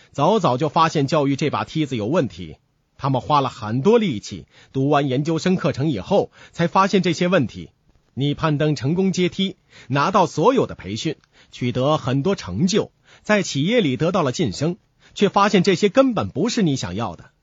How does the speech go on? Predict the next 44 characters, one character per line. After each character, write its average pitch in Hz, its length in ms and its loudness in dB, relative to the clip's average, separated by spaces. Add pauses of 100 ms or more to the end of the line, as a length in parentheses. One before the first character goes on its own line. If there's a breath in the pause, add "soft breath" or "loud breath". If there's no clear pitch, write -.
(300)
问 143 220 2
题 113 160 -6
是， 113 240 -8 (400 soft breath)
这 226 240 4
个 123 140 -4
时 120 180 -6
候， 117 240 -8 (160 soft breath)
一 170 160 0
段 185 160 4
很 143 300 0
长 190 180 0
的 226 80 2
时 156 180 0
间 175 200 0
已 113 200 -6
经 254 200 0
过 160 140 2
去 113 160 -6
了。 - 160 -16 (340)
很 180 240 2
多 285 120 2
人 208 140 4
会 156 160 0
说 151 280 0 (200 soft breath)
，“我 143 160 2
知 175 160 0
道 160 80 4
我 135 140 0
上 151 200 0
错 156 140 -2
了 131 80 0
梯 202 220 -2
子， - 180 -8 (240 soft breath)
它 208 100 -2
不 226 240 0
会 214 160 4
让 180 200 2
我 131 80 2
得 175 180 2
到 190 80 2
我 165 160 4
想 123 200 -2
要 156 200 2
的。” - 160 -16